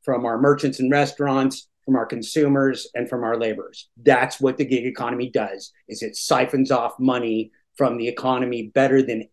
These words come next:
any invention in the history of humanity. It's amazing. They did, they're freaking evil geniuses. Two thumbs up. So, so this labor force that we are part of, that, that we're all part of as human beings,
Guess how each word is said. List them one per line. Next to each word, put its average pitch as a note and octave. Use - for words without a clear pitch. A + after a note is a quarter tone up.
any F#3
invention C#3+
in B2
the A#2
history C3+
of C3
humanity. A#2
It's C3
amazing. C3
They B2
did, C#3
they're B2
freaking E3+
evil E3
geniuses. C3
Two E3
thumbs C#3
up. -
So, F3+
so -
this F3
labor C#4+
force B2+
that -
we F#3+
are D#3+
part F3+
of, A#2+
that, C#3+
that D#3+
we're E3+
all A#3
part -
of C#3+
as C3+
human F#3
beings, C#3